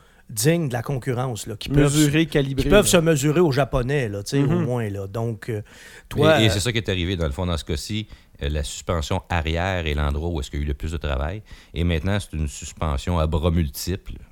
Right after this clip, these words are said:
Speaker 3: Dans le fond, c'est une suspension arrière beaucoup plus sophistiquée que ce qu'il y avait avant, avant, là.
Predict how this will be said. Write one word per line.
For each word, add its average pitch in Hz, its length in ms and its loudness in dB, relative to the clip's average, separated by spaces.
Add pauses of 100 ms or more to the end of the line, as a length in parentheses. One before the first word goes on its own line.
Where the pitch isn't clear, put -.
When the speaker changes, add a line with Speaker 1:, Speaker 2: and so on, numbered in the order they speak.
Speaker 3:
Dans 76 120 -8
le 73 40 -4
fond, 80 160 -6
c'est - 140 -10
une 76 40 -2
suspension 80 400 -4
arrière 82 300 -2
beaucoup 80 240 -6
plus 95 140 -10
sophistiquée - 800 -10 (120)
que - 100 -16
ce - 120 -14
qu'il - 100 -10
y 60 40 -6
avait 53 120 -10
avant, 52 200 -12 (260)
avant, 65 240 -8
là. - 180 -14